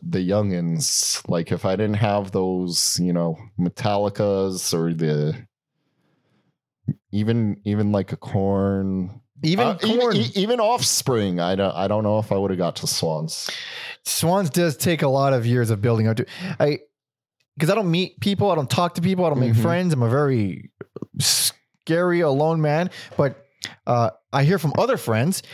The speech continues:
Speaker 2: that they'll, they'll talk, they'll be talking to younger people, maybe a girl or wh-, whoever, someone
Speaker 1: Mm-hmm.
Speaker 2: newer that's more hip,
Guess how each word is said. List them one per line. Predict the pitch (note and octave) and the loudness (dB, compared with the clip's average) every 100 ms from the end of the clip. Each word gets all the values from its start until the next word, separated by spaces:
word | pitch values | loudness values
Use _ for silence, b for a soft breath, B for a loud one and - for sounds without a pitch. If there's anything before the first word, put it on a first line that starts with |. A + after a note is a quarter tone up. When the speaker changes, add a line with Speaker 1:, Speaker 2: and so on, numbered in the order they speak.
| B B | B B
Speaker 2:
that | D3+ | 0
they'll, | D#3+ | 0
they'll | D#3 E3+ | 2 0
talk, | E3+ G3 | 2 0
they'll | E3+ D#3 | 0 0
be | E3+ | 0
talking | F3 D#3 D3+ | 0 2 2
to | |
younger | A#2+ C#3+ D3+ | 2 2 0
people, | C#3 D3+ D3+ | 0 0 2
maybe | C#3+ C#3+ C3 | 2 2 2
a | A2+ A2+ | 2 0
girl | G#2+ C#3 C#3 C3+ | 2 2 4 4
or | C#3 B2 G2+ - A#2 A#2 C3 | 4 2 2 2 2 2 2
wh-, | C#3 | 2
whoever, | C3+ C#3+ C#3 C#3+ C#3 | 2 2 2 0 0
someone | C3+ - D3+ C#3+ A2 | -2 0 2 0 -4
Speaker 1:
Mm-hmm. | C3+ C3+ | -2 0
Speaker 2:
newer | C#3 C#3+ C#3 | 2 2 2
that's | A#2+ - | 0 -2
more | - B2+ B2 A#2 G2 _ | -2 2 2 2 0 _
hip, | C#3+ E3 | 0 0